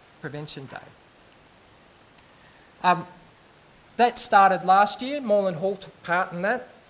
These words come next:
uh, and we took part again in it this year. Last year, we didn't have any measurement about how far that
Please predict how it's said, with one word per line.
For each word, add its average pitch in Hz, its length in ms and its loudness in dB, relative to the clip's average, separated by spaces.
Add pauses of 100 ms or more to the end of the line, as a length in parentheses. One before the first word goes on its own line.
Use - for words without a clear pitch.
(280)
uh, 165 200 4
and 175 160 -6
we 175 120 -8
took - 260 -18
part 170 240 2
again 156 380 -6 (100)
in 147 120 -10
it 135 200 -10
this - 300 -8
year. 113 200 -12 (1080)
Last 233 300 2
year, 214 140 -4
we 202 100 -8
didn't 196 220 -8
have 180 180 -6
any 175 140 -8
measurement 175 480 -8
about 143 320 -4
how 175 240 0
far 151 320 -2
that 135 180 -8